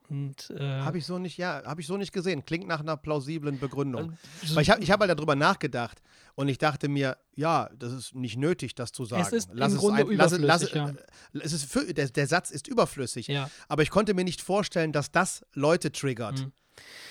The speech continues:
Speaker 2: Verstehst du, es gibt ja auch noch andere Möglichkeiten, etwas, etwas umständlich auszudrücken. Manchmal um-,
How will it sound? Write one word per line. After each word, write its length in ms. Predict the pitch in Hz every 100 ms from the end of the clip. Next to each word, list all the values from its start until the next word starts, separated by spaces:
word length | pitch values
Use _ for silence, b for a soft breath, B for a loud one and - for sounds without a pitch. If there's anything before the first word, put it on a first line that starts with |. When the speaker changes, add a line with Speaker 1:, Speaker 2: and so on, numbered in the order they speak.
| -
Speaker 2:
Verstehst 260 | 139 170
du, 60 | 165
es 60 |
gibt 140 | 151 165
ja 60 |
auch 80 | 156
noch 140 | 151 135
andere 240 | 175 170
Möglichkeiten, 720 | 151 147 143 - 139 131 - 123
etwas, 320 | 120 - 131
etwas 300 | 135 - 127
umständlich 540 | 165 156 - 127 127
auszudrücken. 560 | 127 147 151 135 123 120
Manchmal 280 | 123 139 135
um-, 100 | 131